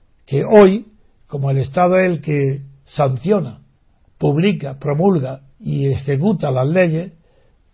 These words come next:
admitamos, de momento, provisionalmente, que hay, en el Estado,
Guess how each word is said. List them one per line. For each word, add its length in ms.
admitamos, 680
de 280
momento, 480
provisionalmente, 1040
que 240
hay, 380
en 220
el 100
Estado, 560